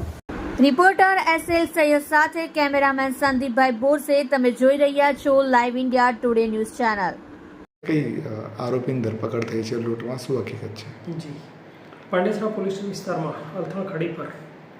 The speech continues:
Speaker 3: કેટલાક રાહદારી મોર્નિંગ વોક કરવા નીકળે છે.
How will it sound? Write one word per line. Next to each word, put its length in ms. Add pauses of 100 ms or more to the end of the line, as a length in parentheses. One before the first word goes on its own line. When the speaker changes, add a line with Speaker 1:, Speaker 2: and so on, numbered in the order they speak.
(100)
Speaker 3:
કેટલાક 380
રાહદારી 420 (1200)
મોર્નિંગ 320
વોક 140
કરવા 200
નીકળે 280
છે. 160